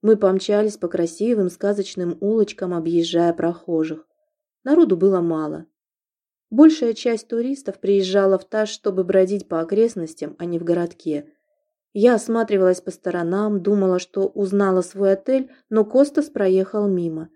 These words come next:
«Разве нам не туда?» махнула я рукой назад. «Нет, мисс, чуть дальше». Что ж, возможно, и лучше, что меня встретили, а то бы я заплуталась с навигатором.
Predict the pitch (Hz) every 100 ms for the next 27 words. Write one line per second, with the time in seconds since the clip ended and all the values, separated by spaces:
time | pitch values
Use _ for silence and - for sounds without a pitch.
0 | _ _ _ _ _ _ _ - 185 196
1 | 185 196 202 208 208 208 196 247 330 240
2 | 214 214 190 170 170 165 170 196 196 214
3 | 202 160 156 _ _ _ _ _ _ -
4 | 330 330 185 160 - _ _ 381 285 170
5 | 156 - 175 _ _ _ _ _ _ _
6 | _ _ - - 160 - - _ _ _
7 | _ _ - 185 185 214 214 208 202 202
8 | 262 - 285 - 214 196 185 175 - 196
9 | 180 170 165 156 175 175 185 190 214 220
10 | 196 196 208 214 208 190 220 220 214 202
11 | 175 160 160 185 180 170